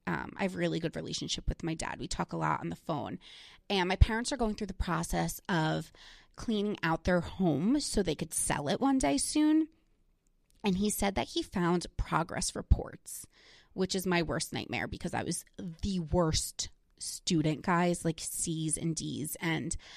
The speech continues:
I do want to do a whole episode on bad students that turned out to be, you know, successful because I just think it's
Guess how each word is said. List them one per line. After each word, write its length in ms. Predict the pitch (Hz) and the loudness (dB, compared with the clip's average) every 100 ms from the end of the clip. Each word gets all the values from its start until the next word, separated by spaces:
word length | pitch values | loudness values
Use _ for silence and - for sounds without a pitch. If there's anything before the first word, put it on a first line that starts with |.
| - - _ | -20 -20 _
I 100 | 180 | 2
do 200 | 170 175 | 4 4
want 180 | 165 175 | 4 2
to 100 | 160 | 2
do 140 | 151 | 4
a 60 | 156 | 4
whole 240 | - 156 | 4 2
episode 500 | - - - - 143 - | 2 2 2 2 -2 -2
on 460 | 156 143 90 85 87 - _ | -2 0 0 -4 -8 -12 _
bad 480 | - 151 156 143 147 | -12 4 6 6 0
students 600 | - - 143 143 156 - | -4 -4 -2 -2 -2 -2
that 180 | - - | -6 -4
turned 300 | - 151 147 | 0 0 2
out 160 | 131 - | 0 -2
to 120 | 160 | -10
be, 520 | - 156 117 147 156 _ _ _ _ _ | -6 -4 -2 -4 -6 _ _ _ _ _
you 140 | 180 160 | 0 0
know, 180 | 87 | 2
successful 680 | 160 - - - - - 180 | -2 -2 0 0 0 2 2
because 300 | 202 165 170 | 2 -2 -2
I 80 | 117 | -2
just 200 | - - | -2 -2
think 160 | - 139 | -2 -4
it's 200 | - | -6